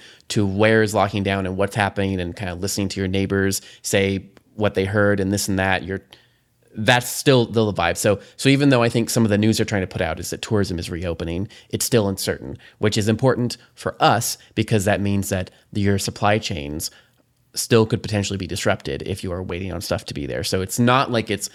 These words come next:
I wouldn't say it's a hundred percent guaranteed full steam ahead. That's, that would be my, my thing. Even though we're seeing these stories come out of these openings, I would say it's still, it's still, like, cautiously optimistic.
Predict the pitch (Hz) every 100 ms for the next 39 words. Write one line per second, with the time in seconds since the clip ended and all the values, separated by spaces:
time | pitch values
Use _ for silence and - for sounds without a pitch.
0 | - - 110 117 156 147 147 131 117 110
1 | 117 113 113 107 104 101 101 98 - 98
2 | - 90 - 71 95 - - _ _ _
3 | - 95 - - 101 95 95 85 82 -
4 | - 87 85 - 69 69 113 110 107 104
5 | 104 - 95 95 82 - 90 87 - 82
6 | 76 - - 69 - 73 - 92 98 92
7 | 90 85 - - 92 87 - - _ -
8 | 85 - 101 92 - 95 92 101 98 92
9 | 73 - 65 - -